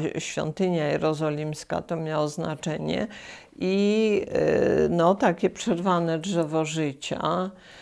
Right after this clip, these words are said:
y, to są jakieś, y, fragmenty fotografii, epitafiów, mm, y,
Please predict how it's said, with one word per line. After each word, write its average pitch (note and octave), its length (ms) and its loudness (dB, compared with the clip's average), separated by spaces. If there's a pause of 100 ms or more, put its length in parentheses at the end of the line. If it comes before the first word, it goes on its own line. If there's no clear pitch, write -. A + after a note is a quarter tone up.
(200)
y, F3 160 4
to E3+ 240 0
są D#3 380 -2
jakieś, D#3+ 580 -4
y, E3 340 0
fragmenty E3 680 -2
fotografii, E3 840 -2
epitafiów, E3+ 1200 -2 (580)
mm, E3+ 540 -2
y, D#3 560 0